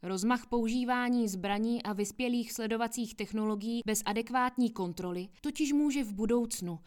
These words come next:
kromě lidí přicházejících do Evropy, ohrožovat i občany E U samotné.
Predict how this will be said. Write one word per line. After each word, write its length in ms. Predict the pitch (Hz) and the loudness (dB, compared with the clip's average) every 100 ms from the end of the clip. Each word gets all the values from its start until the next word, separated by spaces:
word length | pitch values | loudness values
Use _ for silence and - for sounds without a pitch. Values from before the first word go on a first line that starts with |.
| - | -2
kromě 340 | 226 233 233 | 4 6 6
lidí 300 | 220 202 220 | 4 2 0
přicházejících 880 | 214 214 220 208 202 214 208 196 165 | 2 2 2 0 2 0 0 -4 -4
do 120 | 170 | -2
Evropy, 520 | 170 180 196 196 226 220 - _ _ | -2 -2 -2 -2 -4 -6 -18 _ _
ohrožovat 680 | 202 208 233 226 240 247 247 - | 0 4 6 4 2 2 2 -2
i 100 | 220 | -2
občany 560 | 196 - - 220 208 202 | -2 -4 0 0 0 0
E 220 | 196 196 | -2 -2
U 200 | 214 208 | -4 -2
samotné. 600 | 208 208 180 - 156 | 0 2 0 -4 -6